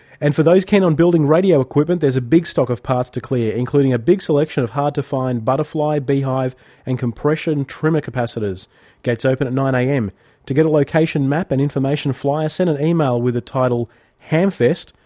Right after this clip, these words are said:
to V K two A C D at dodo dot com dot A U. There's plenty of parking space and no need to book to sell from a table or your car boot. See you at Sarkfest next Sunday.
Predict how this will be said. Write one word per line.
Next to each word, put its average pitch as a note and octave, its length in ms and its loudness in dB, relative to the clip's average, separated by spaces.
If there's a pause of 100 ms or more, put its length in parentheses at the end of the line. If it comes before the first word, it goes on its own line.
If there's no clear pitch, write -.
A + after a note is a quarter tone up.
(200)
to B2+ 100 -2
V C3+ 180 2
K B2+ 160 0
two C3 240 0
A C3 100 2
C B2+ 220 -2
D C#3+ 220 0
at - 100 -6
dodo E3 260 2
dot G#2 120 -6
com A#2 180 -6
dot A2 120 -4
A G#2 100 -2
U. G#2 200 -4 (380)
There's B2 160 -4
plenty G#3 240 0
of A#2+ 100 0
parking C#3 300 -2
space D#3 400 -4 (300)
and C#3 180 0
no F#3 160 2
need F#3 240 2
to D3+ 100 2
book D3+ 280 -2
to C#3 120 -4
sell D3 280 0
from C3 160 -4
a A#2+ 80 -4
table C#3+ 400 0
or D3+ 100 4
your C3 140 0
car B2 260 -4
boot. G#2 260 -4 (320)
See - 260 0
you C3 80 2
at A#2+ 40 -6
Sarkfest D#3+ 540 -2
next C#3+ 240 -2
Sunday. E3+ 460 -2